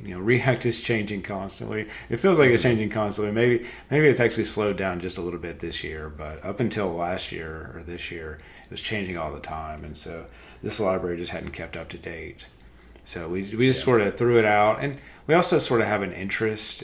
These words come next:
Speaker 1: in, you know, maybe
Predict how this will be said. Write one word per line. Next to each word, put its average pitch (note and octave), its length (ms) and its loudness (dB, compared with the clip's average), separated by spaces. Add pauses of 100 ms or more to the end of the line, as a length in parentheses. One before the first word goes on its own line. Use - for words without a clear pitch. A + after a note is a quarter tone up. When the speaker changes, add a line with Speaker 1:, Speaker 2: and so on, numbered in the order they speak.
Speaker 1:
in, F#2 800 -6 (100)
you F#2 800 -10
know, E2+ 140 -12 (100)
maybe G2 640 -4